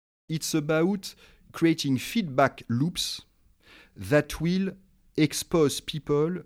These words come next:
to the consequences of their actions, so that in their day-to-day behavior, they take into account the impact on others or in the mid or longer term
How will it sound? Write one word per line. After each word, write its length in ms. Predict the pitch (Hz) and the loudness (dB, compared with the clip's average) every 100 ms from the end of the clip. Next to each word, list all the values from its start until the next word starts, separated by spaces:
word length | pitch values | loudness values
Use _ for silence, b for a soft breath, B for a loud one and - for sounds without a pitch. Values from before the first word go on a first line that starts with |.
| - | -10
to 80 | 120 | -6
the 140 | 117 | -4
consequences 1300 | 117 - 240 208 - 175 156 147 139 - 151 156 139 - | -4 -2 0 0 -2 -2 0 0 -2 -6 -8 -8 -10 -6
of 240 | 110 101 | -4 -4
their 200 | 92 117 - - | -2 -4 -4 -10
actions, 540 | 95 - 80 69 - - B B B B B B B B _ - | -8 -6 -8 -10 -20 -20 B B B B B B B B _ -6
so 280 | - 202 | 4 6
that 360 | 170 160 131 - - | 6 4 2 -4 -10
in 240 | - 147 135 | -2 -2 0
their 320 | 117 113 90 - - - _ _ _ - - | 0 0 -2 -10 -20 -20 _ _ _ -20 -6
day-to-day 520 | 104 262 262 202 156 | 2 2 2 0 0
behavior, 680 | 139 120 117 151 113 120 143 113 | 0 0 0 -2 -2 -2 -4 -8
they 200 | 104 147 | -2 -2
take 420 | - 247 240 240 | 0 0 0 -2
into 320 | 175 - 156 | -8 -4 -2
account 540 | 131 - 131 127 143 - b b | -2 -4 -4 -4 -4 -12 b b
the 240 | 104 131 | 0 0
impact 480 | 160 147 - 143 - | 0 -2 0 0 0
on 140 | 104 - | -4 -2
others 640 | 202 214 196 262 240 - - _ _ - | 2 4 4 0 -2 -8 -14 _ _ -4
or 320 | 190 226 160 170 | 0 0 0 -6
in 240 | 170 165 | -4 -2
the 320 | 170 190 - - _ - | 2 2 0 -10 _ -6
mid 420 | 139 175 226 185 - | 0 2 2 -2 -8
or 280 | - 151 - - | -2 0 0 -4
longer 460 | 135 190 214 185 | 0 0 2 0
term 500 | - 240 165 98 90 | 0 0 2 0 -6